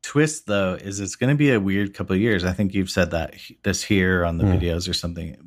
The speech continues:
Speaker 1: where not everything is supported in everything. And so we're just gonna be like, it's gonna be a little rogue for a bit. So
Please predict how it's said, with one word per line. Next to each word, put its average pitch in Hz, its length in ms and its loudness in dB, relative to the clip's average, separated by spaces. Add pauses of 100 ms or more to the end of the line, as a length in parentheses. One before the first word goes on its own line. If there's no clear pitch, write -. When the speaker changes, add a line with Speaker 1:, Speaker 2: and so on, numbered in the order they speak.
(120)
Speaker 1:
where 92 400 0 (440)
not 101 280 0
everything 113 320 0
is 98 160 -4
supported 101 460 0
in 92 120 2
everything. 87 400 -2 (180)
And 95 160 -2
so 90 440 0 (200)
we're 95 200 -2
just 92 240 -4
gonna 95 160 0
be 90 200 0
like, 87 460 0 (960)
it's - 80 -20
gonna 104 160 0
be 107 120 4
a 104 80 4
little 104 220 4
rogue 95 440 2
for 87 180 -4
a 80 60 -4
bit. 78 400 -4
So 92 360 0